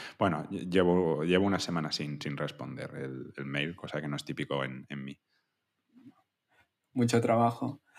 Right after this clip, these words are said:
Speaker 2: Vamos al, <laughs> vamos al tema. Ah, y esta semana, como os comenté vosotros internamente,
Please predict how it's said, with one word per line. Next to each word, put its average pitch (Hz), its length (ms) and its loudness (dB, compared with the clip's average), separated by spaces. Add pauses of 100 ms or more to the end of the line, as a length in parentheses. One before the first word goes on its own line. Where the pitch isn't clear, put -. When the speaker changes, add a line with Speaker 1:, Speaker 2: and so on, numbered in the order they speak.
(180)
Speaker 2:
Vamos 202 420 12
al, 160 300 12
<laughs> - 720 4
vamos 170 340 12
al 151 200 12
tema. 139 440 6 (540)
Ah, 147 800 12
y 160 60 10
esta 156 180 10
semana, 165 640 10 (160)
como 123 520 8
os 120 160 4
comenté 117 420 4
vosotros 131 1300 2
internamente, 131 920 8